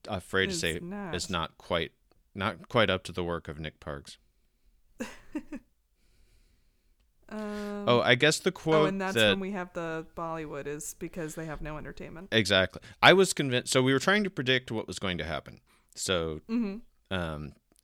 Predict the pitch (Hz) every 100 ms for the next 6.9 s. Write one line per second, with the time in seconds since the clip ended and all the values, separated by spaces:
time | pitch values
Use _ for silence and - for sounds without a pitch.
0 | _ - 113 95 113 - 123 117 120 98
1 | 95 98 95 101 92 82 98 90 82 78
2 | 76 - _ - - _ _ _ 95 82
3 | 76 73 - - 95 87 87 101 98 92
4 | 92 87 85 82 78 - 139 135 113 101
5 | 95 - - 104 104 - - - 95 95
6 | 90 - 98 - 92 90 85 78 67